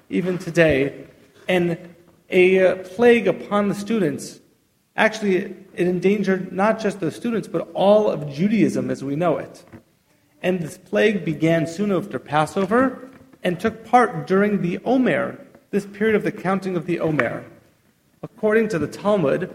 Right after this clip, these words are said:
after much prayer and reconsideration, Akiva brought his community together on the thirty-second day of the Omer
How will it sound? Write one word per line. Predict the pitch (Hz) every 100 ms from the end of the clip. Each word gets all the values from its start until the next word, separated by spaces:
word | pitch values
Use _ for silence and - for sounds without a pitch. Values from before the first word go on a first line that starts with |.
| - - _ _ -
after | 185 185 185
much | 208 233 - -
prayer | - 214 220
and | 185
reconsideration, | 202 196 196 175 151 170 - 208
Akiva | 165 - 220 196 175
brought | 151 170 196 -
his | - 196 196
community | - 180 185 170 185
together | 165 160 202 196 117 120 - - _ _ _ _ _ _ _ -
on | 175 180
the |
thirty-second | 156 - 220 214 214 202 - - 240 233 226 151
day | 156
of | 131
the | - -
Omer | 127 123 156 220 -